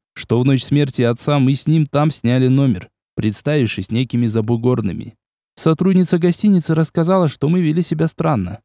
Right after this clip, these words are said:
Просили снаряжение для ныряния и уехали ночью к пристани. Но тело отца было аж в Дуборецке. Значит, мы доплыли туда на лодке. И ещё один факт, явно указывающий на то, что когда я звонил Олегу, говорил правду.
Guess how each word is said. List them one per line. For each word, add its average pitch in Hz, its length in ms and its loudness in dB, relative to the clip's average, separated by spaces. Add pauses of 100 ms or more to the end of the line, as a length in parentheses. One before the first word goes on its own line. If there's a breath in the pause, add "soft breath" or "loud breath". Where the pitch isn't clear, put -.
(380)
Просили 117 400 2
снаряжение 156 640 2
для 113 160 0
ныряния 135 560 0 (120)
и 131 80 0
уехали 123 500 2
ночью 127 340 2
к - 100 -14
пристани. 101 540 -6 (420)
Но 113 160 0
тело 127 300 2
отца 143 280 0
было 131 320 2
аж 123 100 2
в 113 40 -8
Дуборецке. 123 720 -4 (320)
Значит, 117 420 0
мы 107 100 2
доплыли 117 420 0
туда 107 260 -2
на 113 100 2
лодке. 117 480 -4 (420)
И 139 60 2
ещё 180 300 2
один 185 220 2
факт, - 340 -4
явно 131 400 2
указывающий 127 720 0
на 123 180 2
то, 156 140 0
что 104 220 -4
когда 107 300 -2
я 117 140 2
звонил 113 380 0
Олегу, 120 340 0
говорил 104 420 0
правду. 107 520 -2